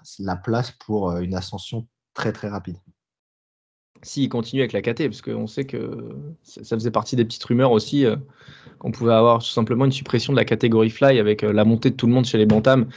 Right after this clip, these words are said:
Speaker 2: ce qui rendrait la catégorie beaucoup plus, euh, enfin, encore plus flippante qu'elle ne l'est déjà. Mais bon, peu importe. Euh, Nikita Krylov, Paul Craig. Alors, Paul Craig, tu en as parlé sur, euh, le site du C C S juste avant. Et, euh, avant la pesée, avant la, enfin, pendant la conférence de presse, il avait dit qu'il arrêterait sûrement à la fin de l'année deux mille vingt-deux, et cetera, et cetera.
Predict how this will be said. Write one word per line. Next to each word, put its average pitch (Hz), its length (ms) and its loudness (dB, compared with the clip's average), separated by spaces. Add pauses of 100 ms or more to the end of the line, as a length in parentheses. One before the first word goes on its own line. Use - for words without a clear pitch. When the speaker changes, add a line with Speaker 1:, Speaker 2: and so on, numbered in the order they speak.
(120)
Speaker 2:
ce - 100 -16
qui - 80 0
rendrait 113 220 6
la 110 100 6
catégorie 110 460 0
beaucoup 107 240 -6
plus, 110 260 -6
euh, 110 80 -8
enfin, 110 160 -10
encore 113 320 -4
plus - 140 -8
flippante 120 400 -6
qu'elle 113 160 4
ne 110 100 6
l'est 110 140 6
déjà. 113 220 6
Mais 123 120 6
bon, 131 220 6 (400)
peu 226 120 10
importe. 147 460 4
Euh, 123 480 4
Nikita 127 1040 0
Krylov, 180 340 -2
Paul 170 220 0
Craig. 135 240 -2
Alors, 113 180 0
Paul 185 160 -2
Craig, 202 220 -4
tu - 140 -4
en 120 100 2
as 120 80 2
parlé 160 400 2
sur, 117 320 -2
euh, 107 240 -2
le 110 120 -4
site 117 200 -8
du 110 100 -4
C 117 140 -2
C 123 160 -2
S 127 100 2
juste 113 240 -4
avant. 143 300 4 (580)
Et, 180 260 10
euh, 117 380 6
avant 135 340 2
la 127 180 4
pesée, 143 460 -2
avant 120 260 -2
la, 117 120 -4
enfin, 117 160 -6
pendant 135 220 -2
la 127 80 -2
conférence 117 340 -8
de 117 80 -4
presse, 196 240 -8
il 123 80 -4
avait 113 140 -2
dit 170 200 -6
qu'il 170 460 4
arrêterait 120 400 4
sûrement 143 400 0
à 143 60 4
la 113 100 4
fin 131 160 -2
de 127 60 -2
l'année 117 220 2
deux 120 120 -2
mille 110 180 0
vingt-deux, 110 520 4
et 165 100 4
cetera, 120 420 -2
et 143 40 0
cetera. 110 500 -6